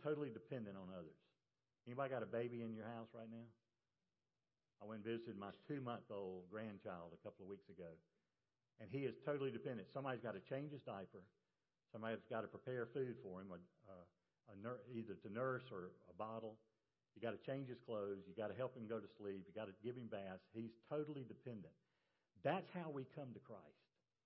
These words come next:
We don't come to Christ with something in our hands and say, "Is this good enough?" Because nothing we brought with us is good enough.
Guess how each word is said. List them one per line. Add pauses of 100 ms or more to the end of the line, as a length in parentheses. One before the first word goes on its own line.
(400)
We
don't
come
to
Christ
with
something
in
our
hands
and
say,
"Is
this
good
enough?"
Because
nothing
we
brought
with
us
is
good
enough.